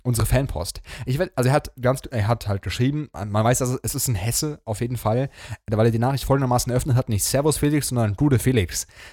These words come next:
Dude ist quasi das, äh, hessische Servus, ähm, quasi aus Hessen ist Dude,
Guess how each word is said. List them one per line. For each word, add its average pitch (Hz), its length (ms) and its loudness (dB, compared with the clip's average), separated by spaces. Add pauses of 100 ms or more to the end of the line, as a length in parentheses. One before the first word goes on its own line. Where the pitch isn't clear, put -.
(140)
Dude 156 200 4
ist 131 140 2
quasi 120 220 2
das, 110 260 2
äh, 101 300 0
hessische 120 540 0
Servus, 113 680 0
ähm, 95 380 0 (320)
quasi 101 200 -2
aus 95 100 -4
Hessen 104 200 0
ist 90 140 -4
Dude, 107 380 2